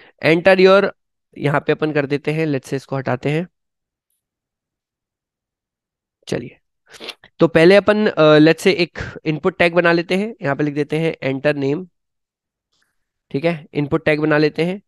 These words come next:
इनपुट, इनपुट type equals to, input type equals to text, name equals to user name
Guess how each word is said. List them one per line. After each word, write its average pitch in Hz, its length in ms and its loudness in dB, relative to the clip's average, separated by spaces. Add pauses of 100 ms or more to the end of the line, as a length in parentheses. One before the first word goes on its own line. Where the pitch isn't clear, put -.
(540)
इनपुट, 151 400 -2 (1000)
इनपुट 139 380 -4 (760)
type 147 320 2
equals 165 440 0
to, 208 60 0 (300)
input 143 380 -4 (200)
type 147 280 0
equals 165 400 -2
to 208 60 -2 (320)
text, - 320 -2 (680)
name 147 440 0 (260)
equals 151 520 0
to 185 80 2 (1900)
user 143 380 0
name 165 280 -2